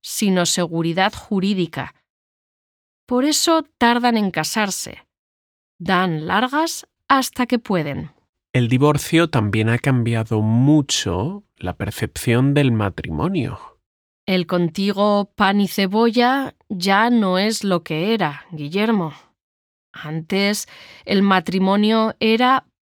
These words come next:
Speaker 1: para siempre. La gente se prometía amor eterno.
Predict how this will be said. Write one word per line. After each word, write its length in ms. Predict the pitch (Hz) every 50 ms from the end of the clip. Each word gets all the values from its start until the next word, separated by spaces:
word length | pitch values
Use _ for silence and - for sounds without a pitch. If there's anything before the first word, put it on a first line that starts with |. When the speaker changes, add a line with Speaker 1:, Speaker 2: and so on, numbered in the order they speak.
| _ _
Speaker 1:
para 320 | 214 185 170 165 156 147
siempre. 680 | 151 - - 220 220 240 247 262 220 - - 151 - - _ _ _ _ _ _ _ _ _ _ _ _ _ _ _ _
La 180 | - - 160 156
gente 600 | - - 247 269 269 233 - 285 294 285 - -
se 240 | - - - 208
prometía 960 | 175 - - 185 180 180 165 165 160 - 226 233 247 262 262 254 262 - - _ _ _
amor 420 | - 190 185 170 170 180 202 220 220
eterno. 720 | 208 170 160 214 226 247 240 233 196 170 165 147 -